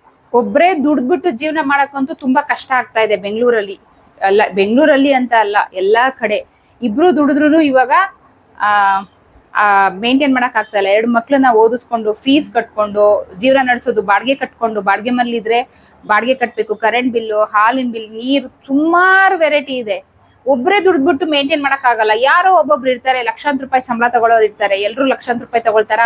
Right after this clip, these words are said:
ಕೂಲಿ ಕೆಲ್ಸ ಮಾಡ್ಕೊಂಡು ಬದುಕೋರು ಇರ್ತಾರೆ, ಗಾರ್ಮೆಂಟ್ಸ್ ಅಲ್ಲಿ ಕೆಲ್ಸ ಮಾಡೋರು ಬದುಕೋರು ಇರ್ತಾರೆ, ಕಬ್ಬಿಣದ ಫ್ಯಾಕ್ಟರಿಲಿ ಕೆಲ್ಸ ಮಾಡೋರು ಇರ್ತಾರೆ. ಎ-, ಆ ಥರದವ್ರೆಲ್ಲ ಏನು ಒಂದ್ ಇಪ್ಪತ್ತು ಸಾವಿರ, ಮೂವತ್ತು ಸಾವಿರ, ಜಾಸ್ತಿ ಅಂದ್ರೆ ನಲ್ವತ್ತು ಸಾವಿರ. ನಲ್ವತ್ತು ಸಾವಿರ ರೂಪಾಯಿಲಿ ಇವಾಗ ಏನೂ ಆಗಲ್ಲ.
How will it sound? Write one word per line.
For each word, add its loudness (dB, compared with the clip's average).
ಕೂಲಿ 0
ಕೆಲ್ಸ -4
ಮಾಡ್ಕೊಂಡು -4
ಬದುಕೋರು -2
ಇರ್ತಾರೆ, 0
ಗಾರ್ಮೆಂಟ್ಸ್ 0
ಅಲ್ಲಿ 0
ಕೆಲ್ಸ 0
ಮಾಡೋರು 2
ಬದುಕೋರು -2
ಇರ್ತಾರೆ, -4
ಕಬ್ಬಿಣದ 2
ಫ್ಯಾಕ್ಟರಿಲಿ -2
ಕೆಲ್ಸ 0
ಮಾಡೋರು 2
ಇರ್ತಾರೆ. 2
ಎ-, -2
ಆ 2
ಥರದವ್ರೆಲ್ಲ 2
ಏನು -2
ಒಂದ್ -6
ಇಪ್ಪತ್ತು -6
ಸಾವಿರ, 0
ಮೂವತ್ತು -2
ಸಾವಿರ, 2
ಜಾಸ್ತಿ 0
ಅಂದ್ರೆ 0
ನಲ್ವತ್ತು -2
ಸಾವಿರ. 2
ನಲ್ವತ್ತು -2
ಸಾವಿರ 0
ರೂಪಾಯಿಲಿ 0
ಇವಾಗ -4
ಏನೂ 2
ಆಗಲ್ಲ. 0